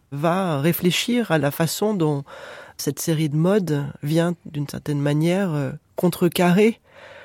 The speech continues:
toute une action politique collective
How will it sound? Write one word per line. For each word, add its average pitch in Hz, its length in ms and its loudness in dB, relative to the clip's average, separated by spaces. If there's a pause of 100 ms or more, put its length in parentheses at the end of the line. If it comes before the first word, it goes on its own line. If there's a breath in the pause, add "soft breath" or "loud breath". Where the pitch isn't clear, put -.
(140)
toute - 200 -2
une 175 100 4
action 175 340 2
politique - 720 -2 (120)
collective 170 680 0